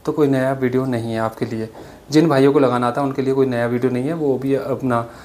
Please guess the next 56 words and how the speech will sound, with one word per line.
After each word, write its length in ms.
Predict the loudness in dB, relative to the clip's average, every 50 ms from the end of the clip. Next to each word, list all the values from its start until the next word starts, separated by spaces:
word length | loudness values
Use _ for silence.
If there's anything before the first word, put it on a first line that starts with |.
| -20 -20 -10 -2 2
वो 80 | 2 4
देख 180 | 6 4 4
सकते 320 | 4 0 0 0 2 2 2
हैं। 60 | 2
अगर 220 | 2 2 2 2 2
उनको 240 | 2 2 0 0
कोई 260 | 2 2 2 2 2 0
अच्छी 360 | -2 -4 -4 -2 -2 0 2
जानकारी 320 | 2 2 4 4 4 2 4
लग 160 | 2 2 4
रही 100 | 4 4
है 40 | 4
इसमें 300 | 4 2 -2 -2 -2 -4 -10 -18 -20 -20 -20 -20 -14 -4 0
तो 80 | 2
वो 80 | 2 2
अपनी 160 | 4 4 4
जानकारी 380 | 4 4 2 2 2 2 2 2
ले 140 | 2 0 0
सकते 260 | 0 -4 -4 -4 -4
हैं, 100 | -2 -2
बाकी 220 | -2 -2 -2 -4
इसमें 240 | -4 -4 -4 -4 -2
कोई 180 | -2 -2 0 0
ऐसा 200 | -2 -4 -4 -4
कुछ 260 | -4 -4 -6 -4 -8
है 220 | -6 -4 -2 -2 0
नहीं। 160 | 0 0 -2 -6 -12 -20 -20 -20 -20 -20 -20 -20 -20 -12 -2 2
और 160 | 4 4 4 4
इसमें 300 | 2 0 2 2 4 4
लगाने 280 | 4 4 4 4 2 2
का 80 | 2 2
तरीका 300 | 0 0 0 2 0 0
दिखा 160 | 0 0 0
रहा 100 | 0 0
हूँ, 80 | 0 0
जो 120 | -2 -2 0
जिन 180 | 0 0 0
भाइयों 240 | 0 0 0 0 0
को 80 | 0 0
नहीं 240 | 0 0 2 2 2
आता 200 | 0 0 0 0
वो 140 | 0 2 0
आसानी 260 | 0 0 -2 -4 -4
से 140 | -4 -4 -4
लगा 220 | -4 0 0 0 0
सकते 280 | -2 -6 -12 -12 -12
हैं। 120 | -12 -12 -14 -18 -20 -20 -20 -20 -20 -20 -12 -6
तो 200 | -2 -2 0 0
स्क्रू 320 | 0 0 2 4 4 6 6
आपको 240 | 6 4 2 -2 -4
टाइट 300 | 0 0 0 0 0 0
करने 260 | -4 -4 -2 -2 -2
हैं, 200 | -2 -4 -6 -6
अपना 560 | -8 -6 -2 0 0 2 2 2 0 -2 -6 -12 -18 -20 -20 -20 -20 -14 -8
जो 120 | -4 -2 0
हमारा 400 | 0 2 2 2 0 0 -2